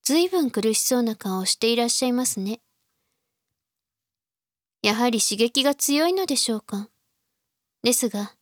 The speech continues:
苦しい顔をしていただく必要はありませんよ。我慢する必要がないんですから。それに意識しなくても、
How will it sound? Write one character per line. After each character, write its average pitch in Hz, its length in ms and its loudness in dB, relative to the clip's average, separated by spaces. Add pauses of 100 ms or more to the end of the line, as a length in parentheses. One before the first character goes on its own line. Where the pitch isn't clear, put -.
(160)
苦 240 280 2
し 285 220 2
い 277 40 -4
顔 208 260 -2
を 202 60 -4
し - 120 -2
て 254 120 2
い 247 60 -2
た 269 100 2
だ 269 100 0
く 262 140 -2
必 - 240 -2
要 277 180 4
は 277 80 2
あ 269 60 4
り 277 100 0
ま 311 140 0
せ 349 140 0
ん 339 120 0
よ。 247 240 -2 (920)
我 254 80 4
慢 269 240 2
す 185 160 -2
る 180 80 -2
必 - 300 -2
要 262 180 4
が 269 100 0
な 262 200 0
い 415 120 0
ん 359 60 -6
で 277 100 0
す - 120 -2
か 214 140 -4
ら。 202 200 -8 (1000)
そ 240 160 0
れ 240 120 4
に 254 180 2
意 269 40 0
識 - 220 -2
し 220 140 0
な 226 140 0
く - 100 -12
て 226 160 -2
も、 208 220 -6